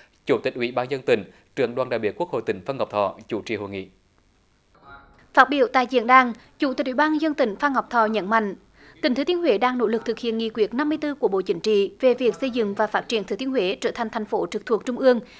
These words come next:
Speaker 2: trên nền tảng bảo tồn, phát huy giá trị di sản cố đô và bản sắc văn hóa Huế,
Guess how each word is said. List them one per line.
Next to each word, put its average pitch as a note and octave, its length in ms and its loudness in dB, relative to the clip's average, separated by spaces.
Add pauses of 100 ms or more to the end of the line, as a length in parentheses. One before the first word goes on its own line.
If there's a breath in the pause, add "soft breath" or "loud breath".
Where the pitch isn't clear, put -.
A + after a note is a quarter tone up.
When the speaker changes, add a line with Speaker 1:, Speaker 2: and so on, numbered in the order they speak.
(140)
Speaker 2:
trên B3 220 6
nền A3+ 160 -2
tảng A3+ 260 2
bảo A#3 160 4
tồn, A#3 340 0
phát G3+ 160 0
huy D4 180 -4
giá G#3 140 0
trị A3 260 -4
di A#3+ 120 -4
sản A3 300 -2
cố F3+ 140 -2
đô A3+ 300 4 (220 loud breath)
và A#3+ 220 4
bản A3 260 4
sắc E4+ 240 -2
văn A#3 160 2
hóa F#3 120 0
Huế, G3 320 -2